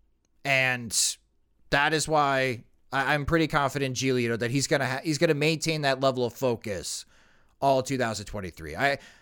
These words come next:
I think he lost some of that focus last year,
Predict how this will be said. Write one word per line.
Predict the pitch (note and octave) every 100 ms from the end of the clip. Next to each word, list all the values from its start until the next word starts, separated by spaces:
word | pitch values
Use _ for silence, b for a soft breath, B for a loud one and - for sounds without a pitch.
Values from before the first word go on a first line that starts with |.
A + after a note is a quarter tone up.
| B _
I | E3+ F#3
think | G#3+ F#3+
he | F#3+ F3
lost | C#3+ C3 A#2+
some | D3 B2+
of |
that | A#2 G#2+
focus | - A2+ G#2 F2+ F#2
last | D#2+ - -
year, | C2 -